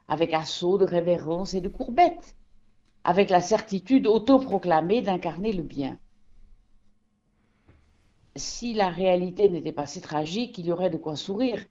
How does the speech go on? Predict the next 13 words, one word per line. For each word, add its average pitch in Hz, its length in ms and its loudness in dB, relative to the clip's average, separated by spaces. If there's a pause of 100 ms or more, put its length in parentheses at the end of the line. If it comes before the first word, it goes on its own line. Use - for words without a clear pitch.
(280)
de 175 60 0
voir 180 260 -2
ces 156 200 -4
valses 156 360 -2
de 165 80 -2
représentation. 135 920 -8 (1800)
En 175 140 0
fait, - 640 -2 (1600)
le 185 120 -2
ballet 202 360 2
n'est 185 140 0
guère 233 260 -2
réglé, 139 540 -2